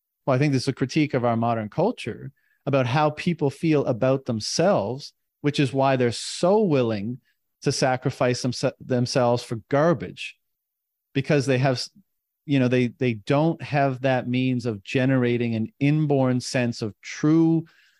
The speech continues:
yeah, true fundamental value about themselves, which, again, as we've been exploring, all these traditions are probably trying to instill or, or at least provide some clarity on in some way.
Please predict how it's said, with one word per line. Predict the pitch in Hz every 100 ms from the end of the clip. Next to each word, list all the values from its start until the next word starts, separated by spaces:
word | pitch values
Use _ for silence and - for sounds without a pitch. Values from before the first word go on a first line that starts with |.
| _ _ _ _ _ _ _ _ _ _ _ _ _ _ _ _ _
yeah, | 151 160
true | - - 170 185
fundamental | - 147 156 139 135 147 120
value | 139 214 120
about | 101 104 101
themselves, | 104 104 120 113 113
which, | 131 - - _ _ 135
again, | 127 180 131 135
as | - 123
we've | 131
been | 127
exploring, | 123 - 170 131
all | 135 143 160
these | 160 139
traditions | - 139 156 135 127
are | 117
probably | - 135 135 143 139
trying | - 131 127
to | - 131
instill | 117 - - 135 135
or, | 123
or | - 131 123
at | 127 127
least | 139 -
provide | 131 127 123
some | 120 113
clarity | - 180 165 120
on | 117 120
in |
some | 120 - 135 123
way. | 160 190 110